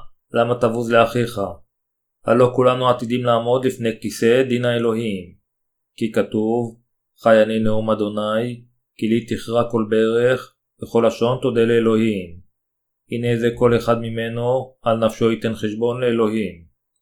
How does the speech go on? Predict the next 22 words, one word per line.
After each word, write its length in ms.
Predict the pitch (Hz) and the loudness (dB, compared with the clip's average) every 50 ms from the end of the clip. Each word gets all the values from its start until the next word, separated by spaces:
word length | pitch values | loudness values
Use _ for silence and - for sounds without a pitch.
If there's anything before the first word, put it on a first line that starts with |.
| _ _ _ _ _ _ _ _ _ _ _ _ | _ _ _ _ _ _ _ _ _ _ _ _
מכיוון 460 | - 113 107 - 113 104 104 107 107 107 | -4 -4 -2 0 0 2 2 2 2 2
שהמשיח 600 | - 110 104 107 101 - - 107 104 104 - 110 | 0 0 0 0 -2 -2 2 2 2 2 2 0
אלוהינו 340 | 107 107 107 107 107 104 | 0 0 -2 -2 -4 -6
חי, 560 | 98 - - 107 104 104 104 107 107 104 104 - _ _ _ _ _ _ _ _ _ - | -8 -6 -4 -4 -2 -2 -2 -4 -6 -6 -8 -12 _ _ _ _ _ _ _ _ _ -6
יום 120 | 113 113 | -4 -4
אחד 380 | 117 113 - 117 113 113 113 117 113 110 | -4 -2 2 2 4 4 4 2 0 -2
נחל 380 | 117 113 - 117 117 117 113 110 | -6 -6 -2 -2 -2 -2 0 0
ברכנו, 840 | 110 107 101 98 - 113 113 113 117 117 117 120 131 - 196 - _ - _ _ _ - | 0 0 -2 -2 -4 -4 -4 -2 -2 -2 0 0 0 0 -2 -6 _ -20 _ _ _ -4
ונתוודה 520 | 110 110 113 110 113 113 110 110 117 113 | -2 -2 -2 -2 0 0 2 6 6 6
על 80 | 110 110 | 6 6
הכל. 460 | 110 110 - 117 110 101 92 85 82 80 80 _ _ _ _ _ _ _ _ _ _ _ _ - | 4 2 2 0 2 2 0 -2 -6 -10 -20 _ _ _ _ _ _ _ _ _ _ _ _ -6
לכן, 440 | 110 101 - - 107 101 101 101 101 104 98 - _ _ _ _ _ _ _ _ _ 123 | -6 -6 -2 0 0 0 0 -2 -6 -8 -12 -20 _ _ _ _ _ _ _ _ _ 2
אל 240 | 120 120 117 117 | 4 4 4 4
לנו 160 | 117 117 113 110 | 2 2 2 2
לשבת 400 | 107 107 - 110 110 110 107 - | 0 2 2 0 0 2 2 2
על 120 | 98 98 - | 0 0 -2
כס 200 | 107 101 - - | -6 -6 -6 -6
המשפט, 680 | 110 107 101 - - - - 110 110 110 120 - - - _ _ - _ _ _ _ _ | -4 -4 -6 -8 -4 0 2 4 4 4 4 2 -2 -12 _ _ -20 _ _ _ _ _
ולשפוט 380 | 117 113 110 107 - 117 117 117 113 | -2 0 0 0 2 2 4 4 4
את 60 | 113 110 | 2 2
אחינו 360 | 104 - 120 117 117 113 107 | 2 2 -2 -2 -2 2 2
ואחיותינו, 880 | 110 104 - - 107 104 - 110 110 113 113 120 123 131 139 135 - | 2 0 2 -2 -6 -4 -2 -4 -4 -2 -2 -2 0 -2 -2 -4 -8